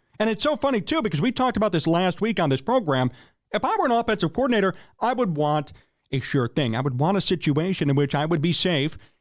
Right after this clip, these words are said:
if the head coach got fired. And I'll tell you this, the safest opportunity for an offensive coordinator is gonna be if there's a new quarterback. That's gonna be the safest opportunity. Right? Because if,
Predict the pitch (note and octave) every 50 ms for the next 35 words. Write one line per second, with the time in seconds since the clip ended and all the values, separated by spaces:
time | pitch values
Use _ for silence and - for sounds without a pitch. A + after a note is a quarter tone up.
0 | _ - D#3+ D#3 - E3 B2 F3+ F3+ - - E3 E3 D#3+ - F3 D#3+ D#3 - F#3
1 | F#3 F3 B2+ F#2 G2+ A#2+ C3 - F#3+ G#3 G3+ F3 D#3 F3+ E3+ B2+ - - - -
2 | - - _ _ _ - D3+ D3+ - - - - F#3 G#3 A#3+ G#3+ - C#4 C4+ -
3 | - - - - F#3 F#3 F#3 - F3 - - G3 G3+ F#3 E3+ D#3 - D#3+ D#3 E3+
4 | F3+ F3 - F3 - C#3+ B2+ - - G3+ G#3 F3+ D#3 C3 C3+ A#2 C#3 E3+ D3+ C3+
5 | D#3+ A3 A#3+ F3 C3+ B2 B2 C3 - - - _ _ _ _ _ _ _ _ _
6 | _ _ _ _ _ _ - A3+ G#3 - - A3 F#3+ G#3+ G#3 A#3 G#3+ - A#3 B3
7 | A#3 G3+ D#3+ C3+ F#2 - - - - - _ _ _ - C#3+ F3 G3+ B3 C#4 -
8 | - D#4 E4 D#4+ D#4+ D#4 C4+ - - A3 G#3 - - A3 - - - F#3+ F#3+ -
9 | A3+ - - B3+ C#4 C4+ A3 D3+ - - - _ _ _ _ _ _ _ _ _
10 | _ _ _ _ _ _ _ _ _ _ _ _ _ _ _ _ _ _ _ _
11 | - D3+ E3 A3 C4 - A3+ G#3 F#3 G#3 G#3 G3 E3+ - - - - - G3+ G3
12 | G3 F#3+ - -